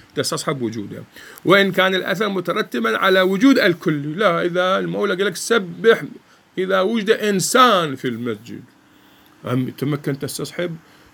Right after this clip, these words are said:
آه، وجود هذا الإنسان، لأنه الإنسان ماذا؟ يتحقق بفرده، يتحقق بزيد، زيد هم موجود.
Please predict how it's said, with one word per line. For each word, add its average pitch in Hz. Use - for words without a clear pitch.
آه، 127
وجود 131
هذا 123
الإنسان، 110
لأنه 113
الإنسان 151
ماذا؟ 175
يتحقق 160
بفرده، 175
يتحقق 180
بزيد، 175
زيد 156
هم 127
موجود. 104